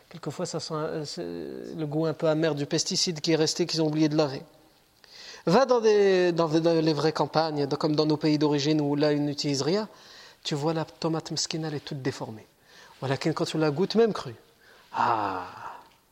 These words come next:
j'ai pas besoin d'en dire plus. Ah, c'est suffisant. Taï.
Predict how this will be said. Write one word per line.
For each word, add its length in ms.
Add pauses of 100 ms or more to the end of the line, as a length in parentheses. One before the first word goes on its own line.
(1160)
j'ai 60
pas 100
besoin 260
d'en 80
dire 140
plus. 260
Ah, 720
c'est 120
suffisant. 420 (2500)
Taï. 180